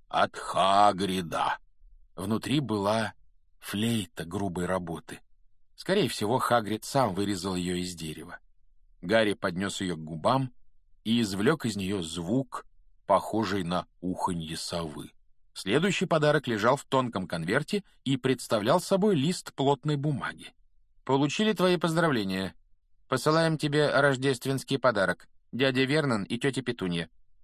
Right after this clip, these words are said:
было написано на листе. К бумаге скотчем была приклеена мелкая монетка.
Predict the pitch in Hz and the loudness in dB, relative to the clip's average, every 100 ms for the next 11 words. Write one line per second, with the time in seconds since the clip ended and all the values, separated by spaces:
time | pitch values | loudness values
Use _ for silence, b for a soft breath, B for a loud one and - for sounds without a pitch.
0 | - 85 98 85 82 90 104 107 104 - | -14 -6 -4 -4 -6 -8 -8 -6 -8 -6
1 | 90 80 - - - _ - _ _ _ | -8 -8 -10 -14 -16 _ -20 _ _ _
2 | _ - 90 90 98 113 135 139 - _ | _ -10 -6 -2 2 2 2 -4 -8 _
3 | _ _ - - - 143 - 156 151 110 | _ _ -16 -6 0 0 0 -2 0 2
4 | 98 - 92 - 98 110 107 107 - _ | 0 0 -6 -2 -2 -2 -4 -8 -10 _
5 | _ - 92 95 85 - 95 90 85 78 | _ -6 -2 -2 -4 -4 -4 -4 -6 -8
6 | - - | -16 -18